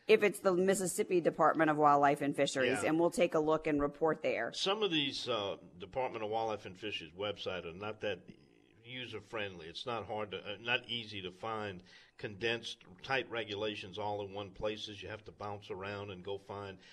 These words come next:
Speaker 2: They list season dates and bag limits in one area, then shooting times in another, and special public area regulations in another. I know it's a lot of information, but I think they could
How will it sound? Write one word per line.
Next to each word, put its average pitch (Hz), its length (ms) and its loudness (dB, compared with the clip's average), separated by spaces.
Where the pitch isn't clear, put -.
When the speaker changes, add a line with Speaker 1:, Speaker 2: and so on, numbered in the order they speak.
Speaker 2:
They 101 100 -2
list 135 300 0
season 143 460 -2
dates 127 440 2
and 92 160 -10
bag 120 300 0
limits 120 340 -6
in 92 140 -10
one 117 180 -4
area, 120 300 -2
then 82 160 -10
shooting 131 400 -6
times 113 400 -8
in 98 80 -6
another, 113 400 -4
and 92 100 -8
special 117 500 -8
public 123 420 -4
area 120 340 -2
regulations 107 800 -4
in 101 100 -6
another. 104 300 -4
I 123 40 -4
know 185 160 0
it's - 140 -4
a 127 40 0
lot 120 240 0
of 110 100 -8
information, 101 600 -8
but 90 100 -10
I 85 60 -10
think 110 240 -12
they 101 140 -8
could 82 200 -14